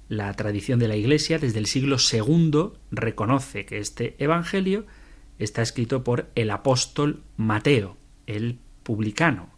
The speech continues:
el cobrador de impuestos a quien Jesús llamó. Y por las referencias que hace el Evangelio al templo de Jerusalén,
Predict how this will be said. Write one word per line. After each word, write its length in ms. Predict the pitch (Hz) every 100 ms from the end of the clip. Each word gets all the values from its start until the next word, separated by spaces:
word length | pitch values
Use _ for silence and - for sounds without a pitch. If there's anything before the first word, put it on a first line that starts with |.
| -
el 260 | 101 101
cobrador 500 | - 104 101 107 117
de 80 | 113
impuestos 720 | 110 104 135 - - 117 - -
a 100 | 110
quien 160 | 123
Jesús 460 | - 117 127 120 -
llamó. 480 | 117 117 147 147 - - - - - - - - - _ - - - - - - - - - - - - - - - - - - - - - - - - - - - - - - - - - - - - - - - - _ -
Y 200 | 180 196
por 220 | 180 123
las 260 | 120 110 -
referencias 840 | 127 123 131 139 170 165 147 165 -
que 100 | 123
hace 360 | 117 135 127 -
el 80 |
Evangelio 680 | 120 113 113 175 175 117 107 -
al 180 | 107
templo 380 | - 147 147 117
de 80 | 117
Jerusalén, 640 | 139 147 156 185 185 202